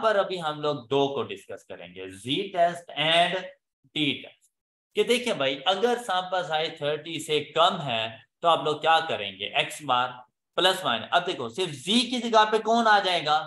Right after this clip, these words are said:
टी alpha by two into n minus one,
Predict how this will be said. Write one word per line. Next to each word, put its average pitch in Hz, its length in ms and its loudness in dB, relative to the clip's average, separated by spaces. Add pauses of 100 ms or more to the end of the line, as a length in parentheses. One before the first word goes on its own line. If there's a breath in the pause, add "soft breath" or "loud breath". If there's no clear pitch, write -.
(640)
टी 208 420 -2 (280)
alpha 185 460 2
by 127 280 2 (120)
two 151 180 -8 (280)
into 180 380 -2 (260)
n 160 140 4 (120)
minus 101 400 -6
one, 101 180 -4